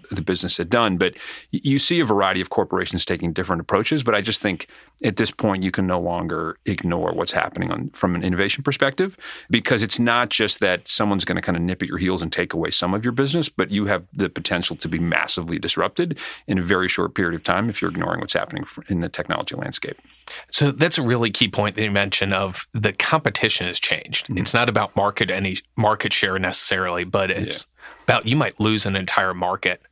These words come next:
Speaker 1: Mm-hmm.
Speaker 2: When you look at an entrepreneur and somebody that's talking about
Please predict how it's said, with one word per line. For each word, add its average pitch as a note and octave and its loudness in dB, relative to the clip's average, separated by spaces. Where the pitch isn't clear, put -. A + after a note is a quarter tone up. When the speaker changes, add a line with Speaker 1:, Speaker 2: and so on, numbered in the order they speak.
Speaker 1:
Mm-hmm. F#2 -2
Speaker 2:
When C#3 4
you G#3 2
look D#3 2
at A#2 2
an G#2 2
entrepreneur G2+ 0
and F#2+ -4
somebody G#2 2
that's - -2
talking G#2 2
about G2 0